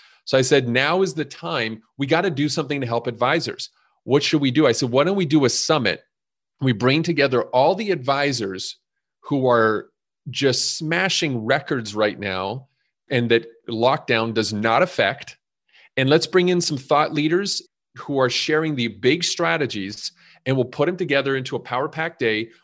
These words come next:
where you're gonna get some insight, but also tactical how-tos." And we did that first summit.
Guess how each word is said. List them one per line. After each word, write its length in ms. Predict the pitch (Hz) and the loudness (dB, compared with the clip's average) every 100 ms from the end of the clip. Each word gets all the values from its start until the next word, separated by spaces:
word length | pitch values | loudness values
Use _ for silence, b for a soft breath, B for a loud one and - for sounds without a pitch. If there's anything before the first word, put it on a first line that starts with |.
| b | b
where 160 | 120 | 0
you're 80 | 120 | 0
gonna 200 | 123 131 | 2 0
get 340 | 120 123 120 - | 2 2 2 0
some 260 | - 104 - | -2 -2 -2
insight, 600 | 147 170 - 180 185 127 | -2 0 2 2 2 2
but 100 | 120 | 2
also 380 | 139 - 120 | 2 0 -2
tactical 720 | 117 - 147 156 - 156 147 131 | -4 -6 -4 -4 -4 -2 0 0
how-tos." 880 | 127 117 113 - 135 104 - - b b b b b | 0 -2 -2 -2 -2 -2 -6 -8 b b b b b
And 140 | 120 117 | -2 0
we 120 | 208 | 0
did 220 | 170 185 | 2 4
that 180 | 165 143 | 4 0
first 400 | - 165 165 - | 0 -2 0 0
summit. 360 | 147 165 196 | 0 0 -4